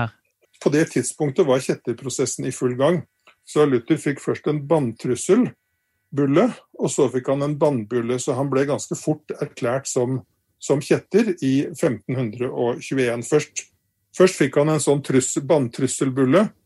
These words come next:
Speaker 2: og den brente han sammen med disse, eh, kirkerettsbøkene, eh, i desember femten tjue. Eh, han overså det og, og, og, og tok og brente alt sammen.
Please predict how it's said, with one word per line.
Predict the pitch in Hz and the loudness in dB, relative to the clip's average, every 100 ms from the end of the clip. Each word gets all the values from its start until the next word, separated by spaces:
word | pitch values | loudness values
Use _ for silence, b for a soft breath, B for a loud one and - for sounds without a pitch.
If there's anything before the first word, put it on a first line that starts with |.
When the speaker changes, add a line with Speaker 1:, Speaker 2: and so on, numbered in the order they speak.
| _ _ _ _ _ _ _ _ - | _ _ _ _ _ _ _ _ -2
Speaker 2:
og | - | 4
den | 160 170 | 6 8
brente | 170 127 104 139 | 6 6 0 0
han | 151 | 2
sammen | 180 - 127 131 143 | 2 2 2 2 0
med | 151 | 0
disse, | 135 - 127 | -2 0 2
eh, | 127 120 - - 240 139 131 127 127 131 131 | 2 0 -8 -16 -8 -4 -4 -4 -6 -6 -8
kirkerettsbøkene, | - 165 - 127 117 113 - - - - 156 131 123 131 156 196 147 170 143 | -4 -4 -2 -2 0 -2 -4 -6 -8 -10 0 2 2 2 4 2 0 -6 -2
eh, | 135 - | -2 -2
i | 131 | -2
desember | 135 - 120 113 135 | -2 -2 -2 -2 -2
femten | 147 113 - 120 | -4 -4 -8 -2
tjue. | 147 139 240 - _ _ _ _ - | 2 4 2 -2 _ _ _ _ -8
Eh, | - 76 139 - 147 - 147 151 139 - | -4 -2 -2 -2 -2 -2 -4 -6 -10 -2
han | 143 135 | 0 0
overså | - 170 123 117 143 131 | 2 4 4 2 2 4
det | 165 190 | 4 0
og, | 147 - | -2 -6
og, | 170 143 135 - 135 | 0 2 2 0 0
og, | 127 139 139 | -2 -4 -6
og | 131 | -6
tok | 147 - 135 | -8 -2 -2
og | 131 - | -2 -4
brente | 147 151 113 - | 2 2 2 0
alt | 143 127 - | 2 2 2
sammen. | 131 165 226 | 0 2 0